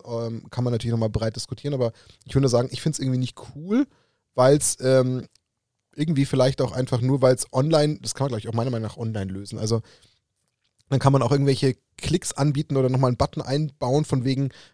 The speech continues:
möchtest du bis zum nächsten Ding skippen bei dieser einen Karte? Das kann man dann vielleicht auf die Karte legen oder so. Es lässt sich locker online irgendwas Vernünftiges machen, ohne dass es die Usability total zerstört. Also so sehe ich's. Aber da könnte man jetzt eine ganze Folge drauf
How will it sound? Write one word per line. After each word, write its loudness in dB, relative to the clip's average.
möchtest 2
du 0
bis -4
zum -2
nächsten -4
Ding -2
skippen -4
bei 0
dieser 2
einen -2
Karte? -4
Das -4
kann -2
man 2
dann 0
vielleicht -2
auf -8
die -8
Karte -4
legen -2
oder 2
so. 0
Es -2
lässt -4
sich -8
locker 2
online 0
irgendwas -2
Vernünftiges -4
machen, -4
ohne -2
dass -6
es -8
die -10
Usability -8
total -6
zerstört. -8
Also 2
so 2
sehe 4
ich's. 0
Aber 2
da 6
könnte 6
man 6
jetzt -2
eine 2
ganze 4
Folge 6
drauf 2